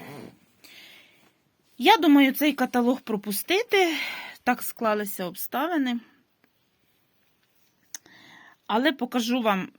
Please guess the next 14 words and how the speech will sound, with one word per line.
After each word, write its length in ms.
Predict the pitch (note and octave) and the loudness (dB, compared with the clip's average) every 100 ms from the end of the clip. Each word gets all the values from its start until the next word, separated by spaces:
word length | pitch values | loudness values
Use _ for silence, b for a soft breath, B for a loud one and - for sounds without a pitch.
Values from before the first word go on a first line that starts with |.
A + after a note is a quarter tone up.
| _ | _
цікаві 440 | - C4 D#4+ A#3+ | -8 -2 0 0
пропозиції, 920 | F#3+ - E3+ F#3 G#3 E4+ D#4+ - B3+ A3+ | -2 -8 -12 -10 -4 -4 -4 -6 -4 -6
покажу, 440 | G3+ F#3+ G#3 B3 | -8 -10 -6 -4
що 280 | A#3+ - B3 | -4 -4 -4
б 80 | G3 | -2
я 120 | F3+ | -4
для 160 | E3+ | -6
себе 360 | F3+ - E3+ E3 | -8 -6 -6 -6
замовила, 760 | E3+ E3+ A#3 D#4 A#3+ G#3+ G3 G3+ B B B B B B | -8 -6 -4 -2 -2 -4 -6 -8 B B B B B B
якби 320 | - G3 F3+ A3 | -6 -6 -2 -2
робила 400 | G3+ G3 F#3+ F#3+ | -2 -2 -2 -2
замовлення. 800 | F#3 F#3 F#3 F3 F3 E3+ E3 E3 B B B B B | -4 -4 -6 -6 -8 -8 -10 -12 B B B B B
Розкажу 520 | - G3+ - A3+ A#3+ | -6 -6 -4 -2 0
вам, 240 | G#3 G3 | 0 0